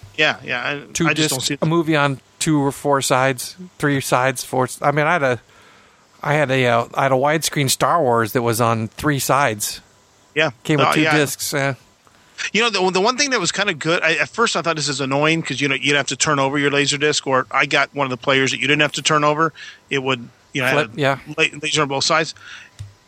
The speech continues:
Speaker 1: It gave you a built-in bathroom break or,
Speaker 2: <laughs>
Speaker 1: uh, a run for a beer.
Speaker 2: As
Speaker 1: You
Speaker 2: if
Speaker 1: know,
Speaker 2: the
Speaker 1: you
Speaker 2: pause button isn't enough anymore, right?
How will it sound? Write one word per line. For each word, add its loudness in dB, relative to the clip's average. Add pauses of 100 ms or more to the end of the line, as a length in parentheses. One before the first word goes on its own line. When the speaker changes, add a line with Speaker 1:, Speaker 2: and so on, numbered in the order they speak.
(360)
Speaker 1:
It 0
gave 0
you -2
a 0
built-in -2
bathroom -2
break -10
or, 0
Speaker 2:
<laughs> -6
Speaker 1:
uh, 2 (360)
a 2
run 2
for 2
a -2
beer. 2
Speaker 2:
As 2
Speaker 1:
You 2
Speaker 2:
if 0
Speaker 1:
know, 2
Speaker 2:
the 2
Speaker 1:
you 2
Speaker 2:
pause 2
button 0
isn't 2
enough 2
anymore, 0
right? -2